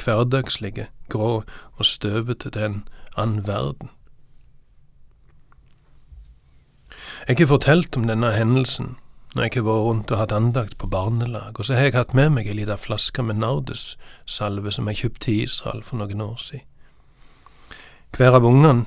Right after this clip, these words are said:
får en dråpe nardussalve på hånda, hvis de vil, så de kan kjenne den gode lukta.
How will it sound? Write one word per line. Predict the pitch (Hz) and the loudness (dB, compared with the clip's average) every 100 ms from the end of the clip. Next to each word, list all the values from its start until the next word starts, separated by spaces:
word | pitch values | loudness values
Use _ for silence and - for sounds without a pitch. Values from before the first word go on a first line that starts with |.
| - | 0
får | 120 120 | 2 2
en | 107 107 | 2 2
dråpe | 104 110 104 107 - - | 2 0 0 -4 -4 -2
nardussalve | 113 117 113 110 - - - 104 107 107 107 | 0 0 -4 -8 -12 -10 -6 -4 -4 -6 -6
på | 95 | -4
hånda, | 123 143 69 - - - | -2 -2 -4 -8 -20 -12
hvis | - - | -10 -8
de | - | -8
vil, | 110 117 - - - - - | -8 -10 -18 -20 -20 -20 -12
så | 117 | -6
de | 107 | 0
kan | 117 | 2
kjenne | 101 117 123 123 | 2 4 6 6
den | 113 | 4
gode | 110 113 110 | 4 4 2
lukta. | - - - | -2 -10 -12